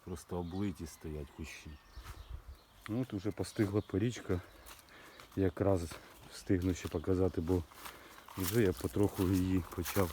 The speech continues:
об'їдати, єлі втримуюсь. Дуже люблю цю ягоду. Також її багато.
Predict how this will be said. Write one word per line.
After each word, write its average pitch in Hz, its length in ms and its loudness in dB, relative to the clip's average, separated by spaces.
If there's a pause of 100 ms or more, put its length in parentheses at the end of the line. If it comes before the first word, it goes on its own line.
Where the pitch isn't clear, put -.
(140)
об'їдати, 98 640 2
єлі 104 260 2
втримуюсь. 95 680 2 (1500)
Дуже 95 380 0
люблю 92 300 0
цю - 160 -8
ягоду. 101 420 0 (1080)
Також 85 400 -2
її 85 160 0
багато. 95 460 -2